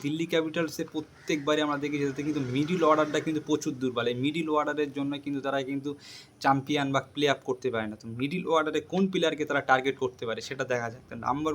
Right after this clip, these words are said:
ওয়ান রিপোর্ট আসছে যে কেকেআর কিন্তু নীতিশ রানাকে কিন্তু রিলিজ করবে। নীতিশ রানাকে কিন্তু তারা ধরে রাখতে পারবে না।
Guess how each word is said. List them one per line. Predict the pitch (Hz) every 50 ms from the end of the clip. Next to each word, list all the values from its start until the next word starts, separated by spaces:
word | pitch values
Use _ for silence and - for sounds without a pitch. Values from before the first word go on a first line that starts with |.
| 139
ওয়ান | 151 170 175 175 160 143 139 - 151 147 127
রিপোর্ট | 151 160 156 165 156 156
আসছে | 143 - - 131 120 117 127
যে | 139 135 - - - -
কেকেআর | - 151 143 - 185 180 175 170
কিন্তু | 175 180 175 175 175 160
নীতিশ | 147 151 156 156 185 170 - -
রানাকে | 156 156 160 151 -
কিন্তু | 156 160 156 151
রিলিজ | - - 139 143 160 147 - - -
করবে। | 123 - - - 131 123
নীতিশ | 135 147 151 175 170 175
রানাকে | 160 156 156 151 151
কিন্তু | 151 160 160 156 151
তারা | 156 147 151 151
ধরে | 139 123 131 139 139
রাখতে | 135 131 - - 131
পারবে | 123 120 117 123 120
না। | 120